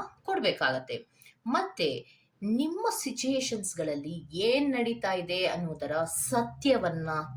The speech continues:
ತಿಳ್ಕೋಬೇಕು. ಒಂದು ಅಧಿಕಾರ,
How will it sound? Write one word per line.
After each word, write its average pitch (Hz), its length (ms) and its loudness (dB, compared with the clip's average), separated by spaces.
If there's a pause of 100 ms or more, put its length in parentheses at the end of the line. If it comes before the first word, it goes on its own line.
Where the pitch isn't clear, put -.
ತಿಳ್ಕೋಬೇಕು. 151 920 0 (360)
ಒಂದು 233 580 0 (160)
ಅಧಿಕಾರ, 214 600 4